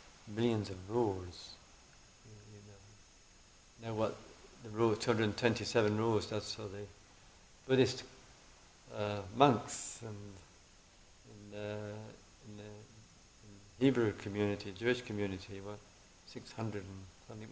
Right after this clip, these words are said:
rules does th-, there. So it's, it's a very ground which one has to tread very, very, uh, carefully, uh,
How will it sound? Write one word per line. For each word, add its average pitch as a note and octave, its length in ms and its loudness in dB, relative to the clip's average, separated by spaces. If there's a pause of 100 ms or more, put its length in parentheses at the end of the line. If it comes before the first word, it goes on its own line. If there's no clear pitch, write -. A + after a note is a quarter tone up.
rules G#2 200 -4
does G#2 300 -4 (180)
th-, G#2+ 200 -8
there. A#2 260 4 (2500)
So A2 460 4
it's, - 140 -10 (140)
it's - 140 -12
a - 20 -10
very D3+ 320 10 (1040)
ground A#2+ 320 8
which - 140 -4
one A2 100 0
has G#2 100 0
to A2+ 120 -6
tread A2 220 -4
very, A2 200 2
very, G#2+ 300 0 (120)
uh, G#2 140 -6 (380)
carefully, G#2 640 0 (1080)
uh, G#2 40 -14